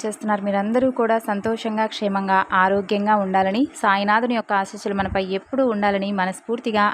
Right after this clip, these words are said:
ఆ సాయిని వేడుకుంటూ ఈ రోజు వీడియోను మొదలు పెడుతున్నాను. ఈ రోజు బాబా గారి సందేశం ఏమిటి అంటే, "బిడ్డ, ఒక్క క్షణం ఆగమ్మా, ఈ శుభవార్తను నీ చెవిలో వేసుకొని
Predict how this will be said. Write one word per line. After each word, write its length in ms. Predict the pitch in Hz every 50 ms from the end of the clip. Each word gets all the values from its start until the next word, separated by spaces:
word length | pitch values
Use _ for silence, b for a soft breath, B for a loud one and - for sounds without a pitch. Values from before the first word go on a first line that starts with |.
| - 185
ఆ 120 | 175 175
సాయిని 360 | 175 - 190 180 180 180 180
వేడుకుంటూ 440 | 180 180 175 - - 202 208 359 480 - B B B B B B 247
ఈ 140 | 240 262
రోజు 240 | 269 330 311 285 269
వీడియోను 320 | 226 214 190 196 196 214 220
మొదలు 220 | 196 175 180 170
పెడుతున్నాను. 420 | 170 175 175 - 180 180 175 - - _ _ -
ఈ 80 | 208 202
రోజు 240 | 190 196 202 202 202
బాబా 280 | 190 185 185 185 202
గారి 200 | 196 196 208 208
సందేశం 540 | 214 - - 180 180 175 180 180 - - 185
ఏమిటి 260 | 180 180 175 - 180
అంటే, 340 | 180 175 165 208 247 349 403 - - -
"బిడ్డ, 360 | 175 165 185 185 196 240 359 - B B B B B B B
ఒక్క 300 | 240 233 - - - 359
క్షణం 500 | 339 - - - - 240 226 226 233 233 - -
ఆగమ్మా, 540 | 196 190 185 196 190 185 185 180 180 180 185 - - - -
ఈ 180 | 208 208 202 185
శుభవార్తను 880 | - - 190 170 190 196 208 214 220 220 - 247 233 214 185 175 190 - B B B B B 240
నీ 220 | 240 269 285 269 - -
చెవిలో 260 | 214 190 202 214 240 240
వేసుకొని 640 | 208 202 190 185 - - 202 180 185 185 185 190